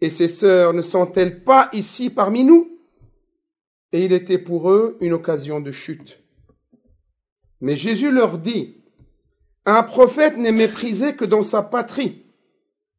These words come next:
parmi ses parents, dans sa maison.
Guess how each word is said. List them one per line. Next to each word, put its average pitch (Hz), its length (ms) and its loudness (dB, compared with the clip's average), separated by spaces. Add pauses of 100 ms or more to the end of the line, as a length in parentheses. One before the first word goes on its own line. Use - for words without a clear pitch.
(160)
parmi 220 300 2
ses - 220 -4
parents, 254 560 2 (480)
dans 185 280 4
sa 185 180 2
maison. 120 340 -4